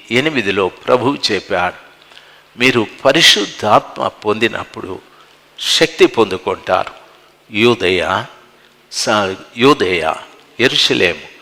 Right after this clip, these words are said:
సమరయ, స-, సమీప గ్రామాలంతా, పట్టణం అంతా కూడా, భూ-, భూమి అంద-, అంతటా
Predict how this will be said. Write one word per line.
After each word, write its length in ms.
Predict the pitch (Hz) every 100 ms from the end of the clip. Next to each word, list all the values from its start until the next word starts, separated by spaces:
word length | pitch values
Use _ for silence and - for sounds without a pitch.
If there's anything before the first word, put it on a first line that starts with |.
| - -
సమరయ, 680 | - 123 123 110 90 78 78 - - - - - - _
స-, 340 | - 160 165 135
సమీప 560 | - 117 120 143 -
గ్రామాలంతా, 1160 | - 95 - 107 101 117 120 110 92 87 - -
పట్టణం 720 | - 101 101 127 113 95 82
అంతా 340 | 98 120 -
కూడా, 400 | - - 95 76 - - - _ _ _ _ _
భూ-, 340 | 110 147 180
భూమి 460 | 123 107 160 175 - - -
అంద-, 280 | 113 139 156 - -
అంతటా 680 | 104 120 - - - 80